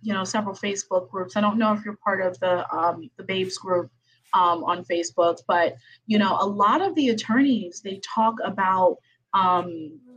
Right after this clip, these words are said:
you know, just wanting something different and deciding, you know, maybe corporate law or, um, you know,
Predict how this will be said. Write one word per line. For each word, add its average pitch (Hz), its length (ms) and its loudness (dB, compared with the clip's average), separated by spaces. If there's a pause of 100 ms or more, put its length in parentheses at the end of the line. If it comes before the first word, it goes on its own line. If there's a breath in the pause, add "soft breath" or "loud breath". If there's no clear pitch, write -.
(480)
you 220 80 2
know, 196 420 4
just 226 280 -4
wanting 247 420 4
something 220 400 0
different - 420 -4
and 190 120 -4
deciding, 202 640 0 (240 loud breath)
you 220 80 4
know, 220 80 4
maybe 226 280 2
corporate 262 520 0
law 190 420 4 (140)
or, 180 640 2
um, 175 340 2 (540)
you 220 120 0
know, 175 360 2